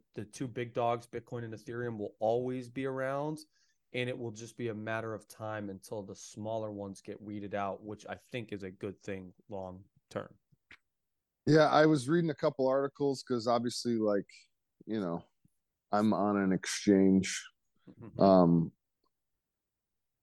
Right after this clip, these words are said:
Speaker 2: so in terms of, uh, you know, there's a, there's a million, um, like, thoughts that go through my head daily in terms of, like,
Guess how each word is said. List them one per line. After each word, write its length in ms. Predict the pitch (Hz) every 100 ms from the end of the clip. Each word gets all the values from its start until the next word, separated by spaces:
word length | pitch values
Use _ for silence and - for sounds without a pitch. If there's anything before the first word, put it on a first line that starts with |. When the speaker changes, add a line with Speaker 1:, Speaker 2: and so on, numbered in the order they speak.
| _
Speaker 2:
so 420 | - - 117 104 87
in 160 | 107
terms 400 | 101 131 117 101
of, 220 | 110 107
uh, 340 | 104 101 95 87 82 - _ _ _ _ _ _ _ _ _ _ _ _ _ _ _ _ _ _ _ _ -
you 100 | 190
know, 220 | 165 139
there's 220 | 135 160
a, 100 | 160 165 147 _ _
there's 460 | 151 151 143 156 135
a 60 | 147
million, 600 | 147 156 151 147 147 147
um, 480 | 139 135 123 120 _ _ _ _ _ _ _ _ -
like, 220 | 135 120
thoughts 460 | - - 131 135 -
that 180 | 135 117 _ _ _ _ _ _ - _ _ _ _ -
go 160 | 131
through 180 | 120 131
my 180 | 123 117
head 260 | 113 117 110 92
daily 380 | 113 117 113 107
in 100 | 104
terms 360 | 117 110 98
of, 120 | 104
like, 220 | 98 98